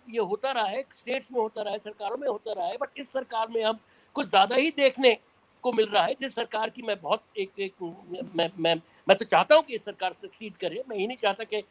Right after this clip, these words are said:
कोई भी सरकार fail हुए, पर मेरे सामने, आंखों के सामने fail हुई जा रही है, क्योंकि सब सरकार समझती है कि वो, वो अपने हित में, अ, governance और governance दोनों अपने हित में चला रही है और जनता के हित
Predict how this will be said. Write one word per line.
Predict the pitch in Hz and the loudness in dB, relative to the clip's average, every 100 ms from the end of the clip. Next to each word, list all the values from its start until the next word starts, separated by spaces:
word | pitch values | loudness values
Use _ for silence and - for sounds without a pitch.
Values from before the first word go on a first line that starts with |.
| _ - | _ 0
कोई | 202 240 | 2 2
भी | |
सरकार | 233 220 208 202 | 2 -4 0 -2
fail | 180 202 214 | 0 0 2
हुए, | 233 392 | 2 0
पर | 349 | -2
मेरे | 302 | -4
सामने, | - 196 262 302 | -2 0 2 2
आंखों | 277 269 | 2 0
के | 311 | -6
सामने | 269 262 269 277 | -6 -8 -6 -8
fail | 247 277 | -6 -8
हुई | 277 | -6
जा | 247 240 | -2 -2
रही | 240 | 0
है, | 226 - _ - _ | -4 -4 _ -20 _
क्योंकि | 254 285 311 | -4 -2 0
सब | 320 294 | -2 0
सरकार | 277 - 226 285 | 0 2 -2 0
समझती | 269 277 - 247 | 2 0 0 -4
है | 233 294 | -2 -2
कि | 294 | -4
वो, | 277 254 190 | -4 -4 2
वो | 254 254 - _ _ - | 6 6 4 _ _ -4
अपने | 190 339 359 | -2 0 0
हित | - - | 0 2
में, | 277 | 2
अ, | 180 _ _ _ _ 226 214 202 - 202 220 214 156 | 2 _ _ _ _ -6 -6 -6 -12 -16 -14 -10 2
governance | 180 214 294 285 262 | 2 4 4 4 2
और | 233 | 0
governance | 214 226 269 339 285 - _ _ _ - | -2 0 4 4 2 -10 _ _ _ -6
दोनों | 226 302 | -4 0
अपने | 302 277 262 | -2 -2 -6
हित | - - | -6 -10
में | 226 | -10
चला | 220 196 | -8 -10
रही | 185 180 | -8 -8
है | 180 | -8
और | 254 247 | -8 -8
जनता | 185 202 285 | -6 -4 -2
के | 294 | -2
हित | 254 | -4